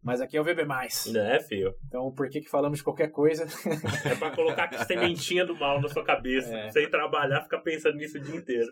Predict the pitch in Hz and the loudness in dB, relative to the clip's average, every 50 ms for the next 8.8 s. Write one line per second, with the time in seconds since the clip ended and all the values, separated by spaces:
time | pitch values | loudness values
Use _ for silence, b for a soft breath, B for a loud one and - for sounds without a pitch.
0 | - 110 113 110 110 107 101 - _ - - - 147 143 139 143 - 156 151 151 | -6 -12 -10 -10 -10 -12 -14 -18 _ -20 -12 -8 -6 -6 -6 -6 -6 -8 -8 -6
1 | - - 165 160 151 151 143 117 127 139 147 156 151 151 147 135 131 131 131 127 | -2 0 0 2 2 0 0 0 -2 -2 0 0 0 0 0 0 0 0 0 -2
2 | 120 117 110 104 98 - 113 120 120 127 131 135 120 123 127 117 110 107 104 104 | -2 -4 -6 -8 -8 -8 -6 -6 -4 -4 -6 -6 -6 -6 -4 -4 -4 -6 -8 -10
3 | 104 104 101 _ _ 123 123 113 123 120 117 120 127 127 113 147 143 - 127 123 | -14 -18 -20 _ _ -20 -16 -12 -10 -8 -6 -6 -6 -4 -4 -4 -4 -4 -4 -4
4 | 117 117 120 120 120 113 - - 113 117 113 110 - 110 104 104 - - - - | -2 -2 -2 -2 -2 -4 -8 -10 -10 -10 -10 -10 -12 -12 -14 -14 -14 -18 -20 -20
5 | - _ _ _ _ _ _ - 123 - - 127 123 120 123 120 113 120 117 110 | -20 _ _ _ _ _ _ -18 -16 -12 -8 -8 -8 -8 -8 -8 -10 -8 -6 -6
6 | 117 120 123 120 117 113 117 110 110 113 120 127 131 127 120 117 113 110 - _ | -4 -6 -6 -6 -8 -6 -6 -4 -4 -2 -2 0 0 0 -2 -4 -6 -10 -16 _
7 | _ _ _ _ _ _ _ _ _ _ _ _ _ _ _ - 117 - - 170 | _ _ _ _ _ _ _ _ _ _ _ _ _ _ _ -16 -16 -8 -2 0
8 | 175 180 160 160 151 143 143 147 135 135 131 127 131 127 135 147 | 2 2 2 2 0 2 2 0 0 -2 -4 -6 -6 -6 -8 -12